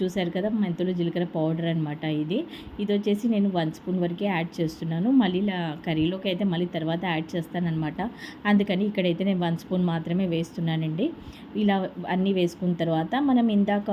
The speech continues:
ఆనియన్ ఫ్రై చేసి పెట్టాం కదా, ఆనియన్ కూడా పేస్ట్ చేసేసుకోవాలన్నమాట. ఆనియన్ కూడా పేస్ట్ చేసేసుకొని అది కూడా దీంట్లోకే పులుసులోకి యాడ్ చేసేస్తామండి.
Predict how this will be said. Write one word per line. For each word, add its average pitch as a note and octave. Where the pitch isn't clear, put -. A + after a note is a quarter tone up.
ఆనియన్ F#3
ఫ్రై F3+
చేసి F#3
పెట్టాం E3
కదా, D3+
ఆనియన్ G#3
కూడా E3+
పేస్ట్ F#3+
చేసేసుకోవాలన్నమాట. E3
ఆనియన్ F3+
కూడా F#3+
పేస్ట్ F3+
చేసేసుకొని E3+
అది G3+
కూడా G3+
దీంట్లోకే F3+
పులుసులోకి F3+
యాడ్ E3+
చేసేస్తామండి. E3+